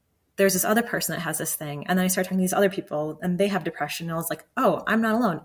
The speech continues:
And hey, I can start talking about these things." And I've found for me that the best thing for my own mental health and my own control of my problems with self-harm has been being honest and talking about it.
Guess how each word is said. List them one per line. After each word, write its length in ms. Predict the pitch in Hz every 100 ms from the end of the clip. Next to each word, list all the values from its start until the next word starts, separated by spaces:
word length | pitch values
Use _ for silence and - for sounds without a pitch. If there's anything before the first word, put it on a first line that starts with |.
| -
And 120 | 185
hey, 340 | 185 262 160 -
I 100 | 233
can 220 | 233 202
start 240 | 185 190
talking 320 | 196 262 - 180
about 160 | 160
these 180 | 170 160
things." 260 | 160 151 - _ _ _ -
And 140 | 190
I've 220 | 180 208
found 400 | 226 - 196 196
for 120 | 190 175
me 480 | 156 156 180 240 - _ -
that 180 | 185 185
the 80 |
best 400 | 175 - 165 196
thing 160 | - 190
for 100 | 190
my 160 | 165 170
own 220 | 165 170
mental 240 | 160 165
health 280 | - 160 175 -
and 140 | 170
my 260 | 160 165 - -
own 520 | 156 160 170 165 - -
control 580 | 185 160 - 156 165
of 340 | - 143 165 -
my 400 | 180 170 175 170 _ _ _ _ _
problems 320 | - 190 196
with 160 | 214 214
self-harm 500 | 226 220 240 240 233 - _
has 200 | - 202
been 280 | 247 294 294 _ _ _ -
being 220 | - 247
honest 380 | 254 220 269 -
and 200 | 170 143
talking 440 | - - 190 160 135
about 240 | - -
it. 180 | -